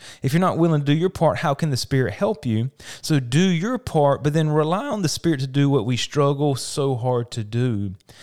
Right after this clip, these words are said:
And so how do we walk in the Spirit? We're gonna talk about that next week on our episode. We've talked about it briefly, but we're gonna dive into it a little bit deeper, but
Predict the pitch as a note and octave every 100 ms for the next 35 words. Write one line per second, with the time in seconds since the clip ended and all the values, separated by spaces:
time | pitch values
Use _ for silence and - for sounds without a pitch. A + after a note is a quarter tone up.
0 | - - C3 C#3 E3 E3+ D#3+ E3 E3+ D3
1 | - E3+ C3 C#3 A#2+ - F#3 - C3 A#2+
2 | A#2+ A#2 C3+ C3+ G2+ - D3 C#3+ - C3+
3 | B2+ A2+ C#3 E3+ C#3+ - C3+ A2+ - F3+
4 | - - C3 B2 F#2 A2+ F3+ G#3 D3+ C3
5 | C3 C#3 A#2 A#2+ E3+ F3 D3+ B2+ C#3 B2
6 | A#2+ C#3 E3 E3 C#3 - A2 E3 F3 B2
7 | B2